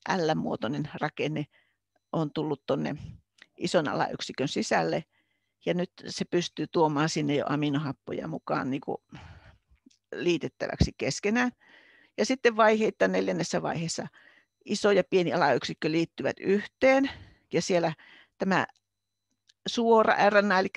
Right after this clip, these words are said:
vaaleanvihreä viiva, siinä kuvastaa sitä lähetti R N A:ta, niin tämä ja nämä L-muotoiset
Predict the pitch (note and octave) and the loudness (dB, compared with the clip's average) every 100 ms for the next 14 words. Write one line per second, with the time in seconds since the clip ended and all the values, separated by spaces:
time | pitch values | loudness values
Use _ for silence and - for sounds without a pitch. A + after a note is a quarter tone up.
0 | E3 F#3 F#3+ F#3 E3+ F3 F3+ E3 D3+ E3 | 2 4 6 6 6 4 0 2 0 0
1 | - - _ _ _ _ _ _ _ _ | -8 -20 _ _ _ _ _ _ _ _
2 | - F3+ F#3+ F3+ F#3 G3 F3 - E3+ D#3+ | -12 -4 0 2 2 2 0 0 0 0
3 | - D#3 D#3 B2 - G3+ A#3 G#3 - E3+ | 0 -2 -2 -4 -2 0 0 -2 -4 -2
4 | E3+ E3 D#3+ - - C#3+ - _ _ _ | -2 -2 -4 -4 -4 -4 -8 _ _ _
5 | _ - E3 - A3+ A3+ A#3 G#3+ - E3 | _ -8 -8 -2 0 2 4 2 -2 -4
6 | E3+ E3+ C3 - G3+ G#3+ F#3+ F3 C3+ - | -2 0 -2 0 0 2 0 0 -4 -4
7 | D#3 - | -8 -8